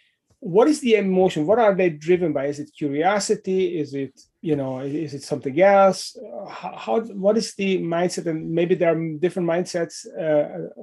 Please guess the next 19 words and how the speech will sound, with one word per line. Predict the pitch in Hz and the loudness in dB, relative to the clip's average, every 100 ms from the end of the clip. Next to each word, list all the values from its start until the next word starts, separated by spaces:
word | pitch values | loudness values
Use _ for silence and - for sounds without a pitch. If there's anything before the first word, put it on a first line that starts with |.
| - | -6
for | 151 | -4
different | 156 156 151 | -2 -2 -2
people | 165 175 180 175 | 0 0 2 2
and | 139 131 _ _ | 0 -6 _ _
different | 156 165 | -6 -2
emotions, | 143 147 180 - 208 | 0 0 0 0 -2
but | 165 151 _ _ _ | 0 -2 _ _ _
are | 165 190 | 0 2
you | 190 | 2
also | 190 196 | 0 0
looking | 190 190 180 | -2 -4 -6
at | 156 | -4
the | 151 | -2
emotional | 151 156 185 - 226 | -2 -2 -4 -2 -4
journey, | 214 220 226 240 240 | 0 2 2 -2 -4
or | 160 | -6
is | 165 151 | -6 -8
it | 147 | -8
more | 156 156 156 156 | 0 6 6 4